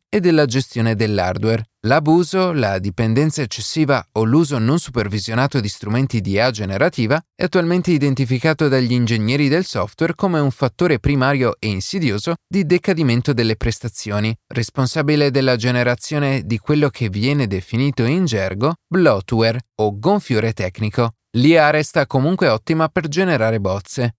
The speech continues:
ma spesso produce soluzioni funzionanti solo al settanta per cento. Senza un pesante intervento umano, il codice generato tende a essere frammentato, ridondante e inefficiente,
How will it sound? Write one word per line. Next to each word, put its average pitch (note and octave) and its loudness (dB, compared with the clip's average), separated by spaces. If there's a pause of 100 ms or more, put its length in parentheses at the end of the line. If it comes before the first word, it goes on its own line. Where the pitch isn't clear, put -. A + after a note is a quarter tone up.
(120)
ma C#3 2
spesso C#3 -2
produce C#3+ 0
soluzioni C#3 -2
funzionanti D#3 -2
solo E3 0
al C3 2
settanta G#2+ -6
per G2 -6
cento. G2+ -6 (160)
Senza F3 0
un D#3+ 0
pesante D#3+ 0
intervento D3+ 0
umano, D3 2
il D#3+ -2
codice E3 -2
generato C#3 0
tende C#3 0
a C3 6
essere C3 0
frammentato, A2+ -2 (140)
ridondante A2+ -2
e G2+ -2
inefficiente, G2 -4